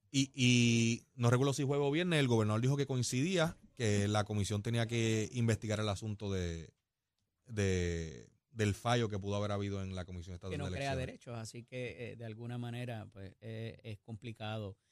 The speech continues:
Speaker 2: en ese sentido. Este, pero fíjate que las alegaciones de ellos, Anthony, de que esto en el dos mil veinte pasó igual y nadie hizo nada y no fueron al tribunal y que por eso es bueno,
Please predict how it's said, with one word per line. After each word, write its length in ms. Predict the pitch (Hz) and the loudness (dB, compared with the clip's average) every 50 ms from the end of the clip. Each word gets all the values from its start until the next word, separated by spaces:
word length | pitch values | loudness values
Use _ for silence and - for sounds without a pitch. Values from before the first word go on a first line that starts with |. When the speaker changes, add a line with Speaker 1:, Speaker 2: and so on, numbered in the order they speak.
| _ _ _ _ _ | _ _ _ _ _
Speaker 2:
en 180 | - 113 110 104 | -8 -6 -6 -6
ese 280 | 104 104 - - 117 | -6 -6 -6 -6 -6
sentido. 800 | 113 - 123 117 110 101 - - 123 123 127 123 113 110 107 - - | -4 -4 -4 -4 -6 -8 -8 -8 -8 -6 -4 -4 -4 -6 -6 -8 -6
Este, 480 | 131 117 113 104 - _ - 120 117 | -6 -4 -4 -6 -8 _ -8 -8 -8
pero 180 | - 131 131 127 | -6 -6 -8 -8
fíjate 340 | - 143 135 143 165 175 165 | -8 -8 -8 -8 -8 -8 -8
que 300 | - 185 185 165 139 - _ _ _ _ _ | -4 -2 -2 -2 -4 -6 _ _ _ _ _
las 120 | - 135 139 | -8 -6 -4
alegaciones 540 | 131 131 123 117 107 - - 127 131 147 143 | -2 -2 -2 -4 -4 -4 -4 -4 -4 -4 -4
de 240 | 156 165 165 156 143 | -4 -4 -2 -2 -2
ellos, 220 | 127 117 110 107 | -2 -2 -4 -6
Anthony, 420 | 110 107 104 - 107 107 104 104 - _ _ _ _ _ _ | -6 -8 -8 -8 -8 -8 -8 -10 -12 _ _ _ _ _ _
de 200 | - 117 127 117 | -10 -6 -6 -6
que 260 | - 123 120 120 123 | -4 -4 -4 -2 -2
esto 280 | 131 131 - - 156 160 - | -4 -4 -6 -6 -8 -6 -4
en 140 | 160 143 139 | -4 -4 -4
el 80 | 135 135 | -2 -4
dos 120 | 127 127 | -4 -2
mil 200 | 127 135 139 139 | -2 -2 -2 -2
veinte 340 | 139 151 151 151 147 - 156 | -4 -4 -4 -4 -4 -4 -6
pasó 260 | - 143 135 - 139 | -6 -6 -8 -6 -6
igual 380 | 139 143 139 143 139 143 139 135 - | -6 -4 -2 -2 -2 -2 -4 -6 -8
y 100 | 139 135 | -6 -6
nadie 320 | 127 123 127 135 139 139 143 | -4 -4 -4 -4 -4 -4 -6
hizo 180 | 127 - 143 | -6 -6 -6
nada 300 | 135 139 139 131 131 123 | -6 -4 -4 -4 -4 -4
y 40 | 120 | -6
no 80 | 123 113 | -8 -8
fueron 180 | - 139 139 | -10 -10 -10
al 80 | 139 131 | -10 -8
tribunal 260 | 135 135 135 135 135 | -8 -6 -6 -6 -6
y 60 | 123 | -8
que 80 | 123 117 | -10 -10
por 120 | 107 113 113 | -12 -10 -10
eso 160 | 117 - 131 | -10 -10 -12
es 80 | 117 | -14
bueno, 360 | - 139 139 131 117 107 104 | -10 -8 -6 -6 -6 -8 -10